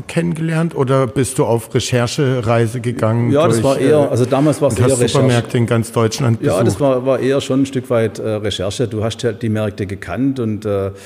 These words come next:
Speaker 2: auch aus der alten Tätigkeit hast, äh, immer mal geschaut, hast doch mal ein bisschen was abgeguckt. Ähm, und das war für uns dann, sagen wir, ein, ein Punkt, wo wir auch versucht haben, uns einfach Stück für Stück reinzuentwickeln.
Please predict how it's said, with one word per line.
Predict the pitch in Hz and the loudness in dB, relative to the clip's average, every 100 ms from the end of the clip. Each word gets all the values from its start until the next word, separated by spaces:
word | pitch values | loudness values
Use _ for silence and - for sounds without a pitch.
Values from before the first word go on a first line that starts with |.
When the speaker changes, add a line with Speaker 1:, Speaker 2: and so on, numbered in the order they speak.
| - | -16
Speaker 2:
auch | 95 95 | -6 -2
aus | 113 | -2
der | 104 | -4
alten | 90 113 127 | -6 -6 -6
Tätigkeit | 123 117 107 - 110 110 - | -6 -8 -10 -8 -6 -6 -8
hast, | 107 - | -10 -8
äh, | 107 98 104 | -6 -4 -4
immer | 104 110 | -6 -6
mal | 104 101 | -6 -8
geschaut, | 101 85 98 117 | -8 -8 -4 -4
hast | 110 - | -6 -8
doch | 101 | -8
mal | 104 | -8
ein | |
bisschen | 101 - 104 | -8 -8 -8
was | 98 | -8
abgeguckt. | - - 139 139 127 - - - - - - _ | -12 -12 -8 -6 -8 -12 -20 -20 -20 -20 -20 _
Ähm, | 127 107 104 101 98 - - - - _ _ _ _ | -6 -4 -2 -2 -4 -10 -20 -20 -20 _ _ _ _
und | 104 98 | -4 -2
das | - | -2
war | 110 | -4
für | - | -2
uns | 123 131 | -2 -2
dann, | - 120 | -2 -4
sagen | 123 117 | -4 -2
wir, | 120 | -4
ein, | 110 113 113 | -4 -6 -6
ein | 110 | -8
Punkt, | - 117 117 | -2 -2 -2
wo | 113 | -2
wir | 113 | -2
auch | 104 107 | -2 -6
versucht | - - - 113 - | -10 -10 -8 -8 -4
haben, | 120 113 | -2 -2
uns | 107 110 - | -2 -6 -6
einfach | 104 95 | -6 -6
Stück | 110 - - | -6 -8 -8
für | 101 | -8
Stück | - 107 | -6 -4
reinzuentwickeln. | - 143 - 123 117 107 95 87 | -2 -4 -2 -2 -2 -6 -6 -6